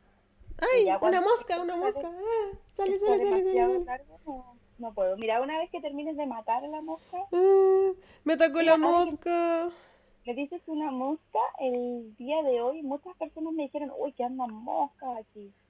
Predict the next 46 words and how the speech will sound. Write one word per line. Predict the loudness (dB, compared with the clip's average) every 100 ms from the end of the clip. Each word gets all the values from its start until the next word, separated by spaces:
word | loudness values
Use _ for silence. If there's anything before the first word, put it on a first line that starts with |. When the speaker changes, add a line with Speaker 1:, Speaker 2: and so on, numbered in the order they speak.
| _ _ _ -6
Speaker 1:
¿Será | 0 0
que | 0
las | -4 -2 -4 -6
moscas | -12 -12 -6 -4 -4 _ -4 -4 -6
de-, | -8 -8 _
salen | -6 -4 -6 -10 -8
con | -6 -4 -4
el | -8
agua? | -4 -4 -2 -4 -4
Yo, | -6 -8 -6
yo | -6
tenía | -4 -6 -8
entendido | -8 -4 -4
que | -2
era | -6
solo | -6 -4
las | -2
hormigas. | -2 -2 -6 -8
Cuando | -8 -12 -12
uno | -10
veía | -6 -4 -6
mucha | -8 -6
hormiga, | -6 -4 -4
la | -4
gente | -4 -6 -4 -4 -6
antigua | -12 -8 -2 -2
de | 0
campo | -4 -4 -4
decía, | -4 -8 -10 -8
"Ah, | -4 -4
va | -6
a | -10
ser | -12
un | -12
año | -10 -12
lluvioso". | -14 -10 -8 -8 _ _ _ _ -6
Speaker 2:
No | -4
sé, | -4 -2 0 2
pero | 0
las | -2 0
moscas | -2 -2 -2
están | -2 -4 -2 -2 -4
bri-, | -8 -6
están | -6 -4 -4
como | -4 -2 -2 2
Speaker 1:
¿Será? | 2 2 0